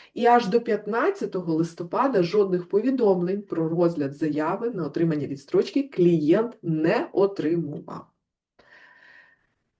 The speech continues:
Повідомлення про відмову, відверто кажучи,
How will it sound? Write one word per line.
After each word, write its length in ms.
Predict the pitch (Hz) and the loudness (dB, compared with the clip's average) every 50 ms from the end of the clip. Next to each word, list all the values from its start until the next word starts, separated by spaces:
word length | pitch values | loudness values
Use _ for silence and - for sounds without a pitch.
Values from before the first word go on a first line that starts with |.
| _ _ _ _ _ _ _ _ _ _ _ _ | _ _ _ _ _ _ _ _ _ _ _ _
Повідомлення 840 | 220 240 254 262 - 339 392 381 370 339 330 302 285 269 262 254 | 2 4 4 6 6 8 8 10 8 8 8 8 6 6 4 2
про 340 | 254 - 202 196 202 190 185 | 2 2 4 6 6 8 8
відмову, 880 | 185 277 339 311 233 226 233 214 190 170 165 156 165 214 247 285 302 294 - - - - 214 | 8 6 6 6 4 4 4 4 6 6 4 2 0 -2 -2 -2 -2 -4 -6 -12 -16 -12 -2
відверто 500 | 196 202 190 214 277 294 294 190 170 - | -2 0 2 4 2 2 2 0 -2 -2
кажучи, 880 | - 190 214 - 156 151 151 180 196 - - - - 277 311 339 339 | 0 0 0 0 0 -2 -2 -4 -6 -8 -8 -4 0 4 4 4 4